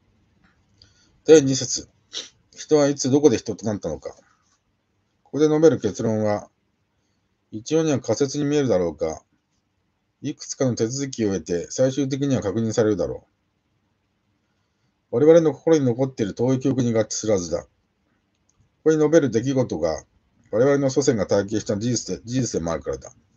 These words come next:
あまりにも強烈な出来事の連続であったために、我々の深層心理の奥底にトラウマとして残っている。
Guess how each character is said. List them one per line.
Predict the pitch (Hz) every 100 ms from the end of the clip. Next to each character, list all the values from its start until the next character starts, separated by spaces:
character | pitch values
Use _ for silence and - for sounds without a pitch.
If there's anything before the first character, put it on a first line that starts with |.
| _ _ _ _ _ _ _ _ _ _ _ _ _ _ _ _ _ _ _ _ - - - - _ _ _ _ _
あ | 117
ま | 135 170
り | 180
に |
も | 170 131
強 | 139
烈 | 143 147 151
な | 139
出 | 135
来 | 147
事 | 147 120
の | 104
連 | 104 113
続 | 113
で | 120
あ | 120
っ |
た | 95
た | 80
め | 90 87
に、 | 87 - - - -
我 | 113
々 | 151 151
の | 135
深 | - 151
層 | 165 151
心 | 139 156
理 |
の | 127
奥 | 101
底 | - 117
に | 113
ト | 104
ラ | 120
ウ | 143
マ | 143
と | 135
し |
て | 135
残 | 131 127
っ | -
て | -
い |
る。 | -